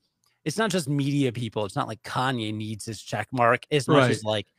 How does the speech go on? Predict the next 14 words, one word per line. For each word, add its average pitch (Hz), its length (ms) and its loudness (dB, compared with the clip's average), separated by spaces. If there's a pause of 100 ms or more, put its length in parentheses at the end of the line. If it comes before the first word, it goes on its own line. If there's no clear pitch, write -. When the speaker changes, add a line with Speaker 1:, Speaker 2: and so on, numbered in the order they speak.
(280)
Speaker 1:
as 156 120 0
much 202 160 2
as, 202 120 -2
like, 190 120 0
the 185 80 2
New 185 120 2
York 214 180 4
Times 233 340 2
reporter. 120 480 -4
So 151 140 0
we 143 100 2
can 139 200 -2
D 160 200 0
M 160 240 0